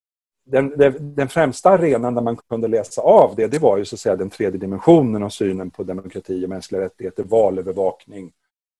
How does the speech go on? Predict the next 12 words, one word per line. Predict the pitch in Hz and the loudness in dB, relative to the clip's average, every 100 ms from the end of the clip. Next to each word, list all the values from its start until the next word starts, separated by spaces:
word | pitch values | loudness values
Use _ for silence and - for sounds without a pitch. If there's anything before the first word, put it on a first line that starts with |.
| _ _ | _ _
eh, | - 113 113 | -4 -2 -2
eh, | - 117 113 | 0 0 2
och | 135 117 | 0 0
såna, | 127 107 98 98 | 0 0 0 -2
eh, | 101 117 107 | -2 -4 -4
eh, | 98 127 113 | -4 -8 -8
eh, | 107 123 110 104 120 | -8 -8 -10 -10 -10
eh, | 107 104 - 127 | -10 -12 -18 -16
saker | - 104 92 - | -4 -2 -2 -6
där, | 113 107 107 | -2 -2 -2
där, | 117 110 101 - | 0 0 0 -4
eh, | 113 | -6